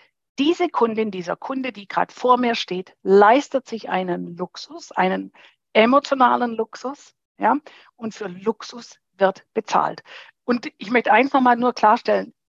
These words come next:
für mich sind Tiere Lebewesen, die schützenswert sind, um die wir uns kümmern sollen und für die wir auch gerne Verantwortung übernehmen sollen. Ich vergleiche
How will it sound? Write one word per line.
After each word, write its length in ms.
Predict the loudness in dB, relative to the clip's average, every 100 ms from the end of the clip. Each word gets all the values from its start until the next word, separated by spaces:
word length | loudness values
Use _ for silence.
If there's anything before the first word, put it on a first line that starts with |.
| _
für 100 | -8
mich 160 | -6 -6
sind 200 | -10 -8
Tiere 460 | 2 4 6 2 0
Lebewesen, 680 | 4 4 4 -2 -4 -4 -14
die 160 | -8
schützenswert 680 | -4 -4 -6 -10 2 6 4
sind, 220 | 2 -6
um 140 | -6 -16
die 140 | -4
wir 120 | -2
uns 220 | -2 -8 -2
kümmern 320 | 0 2 2
sollen 300 | 2 2 0
und 180 | -14 -18
für 160 | -18
die 140 | -16 -6
wir 160 | -2
auch 180 | -2 -4 -20 -20 -20 _
gerne 300 | 2 4 2
Verantwortung 600 | 0 0 0 0 -2 -2
übernehmen 440 | -10 -8 -8 -10 -8
sollen. 280 | -6 -4
Ich 120 | -6 -10
vergleiche 580 | -8 0 2 2 -2